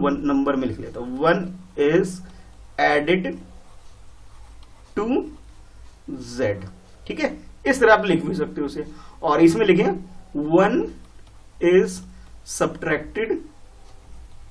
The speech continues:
subtracted from Z", ठीक है, इस वाले का हो गया। और अगर इसकी बात करें तो इसमें भी आप again रिपीट कर सकते हो कि "सेवनटीन is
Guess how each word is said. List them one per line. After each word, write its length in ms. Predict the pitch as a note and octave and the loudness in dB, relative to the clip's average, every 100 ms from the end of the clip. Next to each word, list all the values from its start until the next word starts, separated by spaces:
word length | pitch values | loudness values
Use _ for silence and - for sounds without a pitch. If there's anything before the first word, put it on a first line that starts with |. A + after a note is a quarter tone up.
| - - - - - - | -18 -18 -18 -18 -20 -16
subtracted 760 | - D#3 D#3 D#3 - A3 A#3 E4+ E4+ - - - - - - - - - - - - - - - | -8 -2 -2 -4 -12 -6 -6 -6 -12 -14 -20 -20 -20 -20 -20 -20 -20 -20 -20 -20 -20 -20 -16 0
from 300 | E3+ F#3+ F4+ - - - - - - - - - - - - - - - - - - - C3 B2 | 4 4 2 -2 -10 -18 -20 -20 -20 -20 -20 -20 -20 -20 -20 -20 -20 -18 -18 -18 -16 -14 -12 -6
Z", 220 | F#3 - - - - - - | -2 -2 -4 -14 -18 -20 -8
ठीक 120 | - G#4 | 0 0
है, 100 | - - - | 0 -6 2
इस 140 | E3+ E3+ | 2 4
वाले 200 | E3 E3 | 4 6
का 100 | E3+ | 6
हो 100 | D#3+ | 6
गया। 160 | E3 - - - - - | 2 -6 -12 -20 -10 4
और 120 | G#3+ | 6
अगर 180 | G#4 - | 6 2
इसकी 260 | G3+ - C4 | 0 0 6
बात 260 | B3 A#3+ | 8 8
करें 200 | B3+ A#3+ D#3+ | 8 8 6
तो 60 | |
इसमें 200 | D#3+ E3+ | 2 4
भी 60 | F3+ | 8
आप 200 | F#3 F#3 | 8 6
again 340 | F3 E3+ - - | 4 6 6 4
रिपीट 280 | D3+ F3 E3+ | 2 0 4
कर 140 | F#3 | 2
सकते 280 | F#3 F3+ G3 | 4 2 4
हो 100 | G3+ - - - - | 4 2 -12 -18 -12
कि 120 | A3 | -6
"सेवनटीन 840 | F#3 G3 F3 F#3+ G#3 A#3+ C4+ C#4 - - | 4 8 8 8 4 0 0 0 -2 4
is 440 | F#3 F#3 A3 - | 8 8 6 2